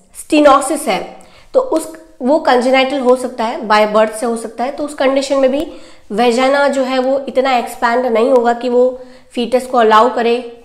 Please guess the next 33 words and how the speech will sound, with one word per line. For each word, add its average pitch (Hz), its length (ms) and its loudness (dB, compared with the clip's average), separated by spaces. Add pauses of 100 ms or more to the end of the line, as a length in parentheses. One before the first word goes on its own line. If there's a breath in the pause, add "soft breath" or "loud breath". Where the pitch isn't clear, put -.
to 208 80 0
expel 214 300 -4
out 226 280 0
होने 233 180 0
के 226 140 -2
लिए। 220 200 -4 (1120 soft breath)
Then 277 300 0 (760)
dystocia, 254 760 2 (500 soft breath)
यानी 277 400 2
अगर 269 220 -2
abnormal 254 640 2
labor 214 300 2
है, 175 340 -10 (340)
abnormal 247 420 2
labor, 202 280 0
अ, 208 720 -4
इसको 262 760 2
हम 233 200 -4
already 226 460 2
डिटेलली 233 400 0
पढ़ 233 240 2
चुके 226 260 -4
हैं 226 320 -8 (380 loud breath)
previous 226 340 0
video 220 200 0
में 226 140 2
कि 220 300 -4
eutosia 226 520 -2
and 208 160 -2
dystocia 220 500 -4
क्या 220 120 -4
होता 214 220 -8
है। 311 120 -12